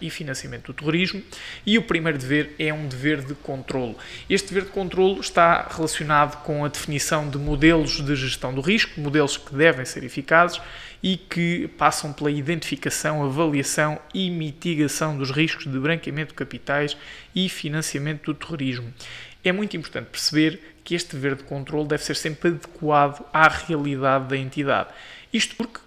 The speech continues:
quanto mais complexa for a estrutura e os negócios em que esteja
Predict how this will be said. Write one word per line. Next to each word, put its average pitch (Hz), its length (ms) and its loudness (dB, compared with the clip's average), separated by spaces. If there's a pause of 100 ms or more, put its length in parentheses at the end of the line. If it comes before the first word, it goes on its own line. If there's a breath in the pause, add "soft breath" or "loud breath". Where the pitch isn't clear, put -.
(100)
quanto 247 380 0
mais 127 220 0
complexa 170 600 -2
for 135 240 -6
a 143 40 -2
estrutura 135 720 -4 (100)
e 151 180 -4
os 131 120 -4
negócios 139 680 -4
em 160 120 -6
que - 80 -6
esteja 120 460 -2